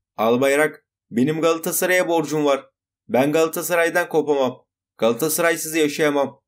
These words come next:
Hizmetten kaçmam." dedi. Mevcut yönetim bu hafta içinde seçim kararını açıklayacak ve Galatasaray Kongresi Mayıs ayında sandık başına gidecek.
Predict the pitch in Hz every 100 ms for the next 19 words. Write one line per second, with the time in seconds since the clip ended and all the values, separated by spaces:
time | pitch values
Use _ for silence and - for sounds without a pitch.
0 | _ - 127 151 160 175 170 175 151 160
1 | 151 143 135 143 143 _ _ _ _ _
2 | _ 104 110 113 123 147 147 151 147 160
3 | 151 151 156 165 160 165 170 160 165 151
4 | 170 160 170 170 165 170 165 151 170 165
5 | 165 175 - 127 - _ _ - 113 120
6 | 160 151 175 180 180 175 170 165 156 139
7 | - - 123 147 151 180 175 175 - 170
8 | 170 156 160 156 151 147 143 147 151 147